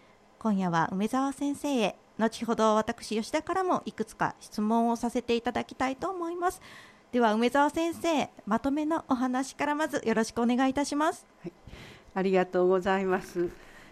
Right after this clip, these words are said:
Speaker 2: この一年間、不登校をどう理解し支えるかというお話を、えー、させていただきました。一つは、不登校は置かれた状況や場所によって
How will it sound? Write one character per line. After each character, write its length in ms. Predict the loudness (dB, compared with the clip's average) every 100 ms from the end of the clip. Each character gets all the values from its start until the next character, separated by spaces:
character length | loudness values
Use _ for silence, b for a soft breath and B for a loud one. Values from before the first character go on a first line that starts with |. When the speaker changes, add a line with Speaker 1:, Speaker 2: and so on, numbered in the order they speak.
| b -20 -20 -20 -20 -20 -20 -6
Speaker 2:
こ 160 | -2
の 140 | 0 0
一 260 | -2 0
年 260 | 2 2 0
間、 360 | 0 0 0 -6 -18 -20
不 140 | -6 2
登 220 | 4 4
校 480 | 2 6 8 8 6
を 100 | 6
ど 280 | 6 8 8
う 60 |
理 140 | 6 4
解 280 | 4 4
し 180 | 2 -2
支 140 | 0 0 2
え 140 | 4 4
る 100 | 0
か 300 | -4 -4 -6 -16 2
と 100 | 4
い 140 | 6 4
う 200 | 2 0
お 80 | 0
話 540 | 2 2 0 -2 -2
を、 100 | -2 B B B -8
え 260 | 0 2 0
ー、 40 | 0
さ 120 | 0
せ 160 | 2 4
て 120 | 4
い 80 | 4
た 120 | 4
だ 100 | 4
き 140 | 2
ま 160 | 0 0
し 100 | -2
た。 160 | -4 -4 B B B B -20 -18
一 320 | -2 4 4
つ 200 | 4 4
は、 220 | 4 2 -4
不 180 | -16 -4 2
登 200 | 4 4
校 360 | 4 6 8
は 220 | 6 4 2
置 160 | 0 4
か 140 | 4
れ 160 | 6 4
た 260 | 6 6
状 340 | 8 8 6 4 2
況 240 | 4 6
や 240 | 6 4 B B -6
場 160 | -2 0
所 200 | 2 4
に 140 | 6
よ 120 | 6
っ 20 | 4
て 300 | -4 -6